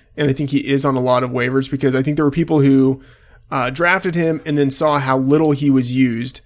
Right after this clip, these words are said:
in week one and dropped him to pick up someone else. So I think he's available. And, uh, when he's been healthy and used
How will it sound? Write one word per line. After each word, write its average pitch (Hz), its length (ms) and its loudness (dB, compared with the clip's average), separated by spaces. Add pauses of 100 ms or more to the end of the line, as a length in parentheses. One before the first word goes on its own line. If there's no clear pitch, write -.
(380)
in 135 340 2
week 139 220 2
one 123 400 -4 (420)
and 131 460 0
dropped 127 340 0
him 120 160 -6
to 131 120 -8
pick 123 180 -6
up - 100 -8
someone 120 260 -8
else. - 300 -12
So - 140 -6
I 131 80 0
think 160 160 -2
he's 156 160 0
available. 127 520 0 (360)
And, 139 400 2
uh, 123 460 -4
when 143 300 0
he's 175 280 0
been 147 500 2
healthy 147 680 -2 (260)
and 131 340 -2
used 143 480 0